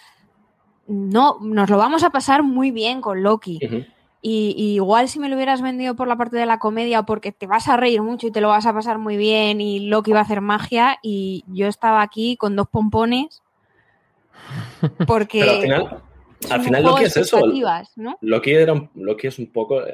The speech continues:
Speaker 2: un poco bufón, o siempre se le ha tenido como el bufón. Además, yo es que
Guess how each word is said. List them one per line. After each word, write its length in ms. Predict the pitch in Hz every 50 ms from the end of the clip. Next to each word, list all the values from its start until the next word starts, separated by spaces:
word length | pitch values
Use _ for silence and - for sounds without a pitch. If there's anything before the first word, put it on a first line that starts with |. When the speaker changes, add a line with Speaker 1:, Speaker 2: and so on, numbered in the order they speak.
| - -
Speaker 2:
un 240 | - - - - -
poco 200 | - - - 143
bufón, 560 | 143 131 - - - 127 151 170 143 107 85 60
o 440 | 85 90 92 87 85 82 80 82 - _ _ _ _ _ _ _ _
siempre 240 | - - 98 87 104
se 80 | - 107
le 80 | 110
ha 20 | 101
tenido 220 | 107 104 110 110
como 140 | 110 104 101
el 60 | 98
bufón. 260 | 87 85 - 117 120
Además, 260 | 107 98 104 110 107
yo 60 | 117 117
es 60 | -
que 200 | - 131 127